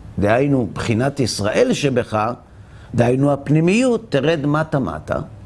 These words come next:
מה קורה אז? אז גורם במעשיו שגם החיצוניות שבכללות העולם,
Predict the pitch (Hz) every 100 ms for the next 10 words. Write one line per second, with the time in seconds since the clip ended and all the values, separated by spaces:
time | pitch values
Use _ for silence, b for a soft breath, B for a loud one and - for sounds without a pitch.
0 | - - - - 151 156 147 143 - 143
1 | - - - - - B B B B B
2 | B B - 143 151 131 123 143 143 170
3 | 185 160 156 147 139 123 - 151 156 156
4 | - - - - B B B - 127 117
5 | 170 180 170 165 151 - 147 139 143 170
6 | 180 156 131 135 - 131 135 160 156 147
7 | 143 143 117